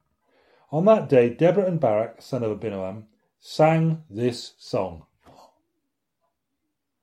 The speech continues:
Huh? What's that about? It's a strange thing to do. You should be off revelling, feasting, having parties, enjoying the spoils of war. I don't know.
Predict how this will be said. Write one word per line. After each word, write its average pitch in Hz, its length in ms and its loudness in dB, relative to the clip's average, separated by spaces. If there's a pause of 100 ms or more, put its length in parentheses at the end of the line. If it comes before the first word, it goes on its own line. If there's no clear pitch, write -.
(100)
Huh? 143 140 -8
What's - 1400 -20
that 330 100 -8
about? 98 320 -6 (480)
It's 190 100 -16
a - 20 -18
strange 196 240 2
thing 175 120 -8
to 185 40 -8
do. 190 200 2 (180)
You 170 80 -4
should 240 180 0
be 147 120 4
off 131 260 4
revelling, 127 480 -2
feasting, 127 500 -10
having 123 300 -8
parties, 107 720 -10 (640)
enjoying 143 400 -2
the 131 60 -4
spoils 131 420 -4
of 101 100 -12
war. 98 540 -8 (1800)
I 104 100 -10
don't 110 80 -8
know. 80 140 -12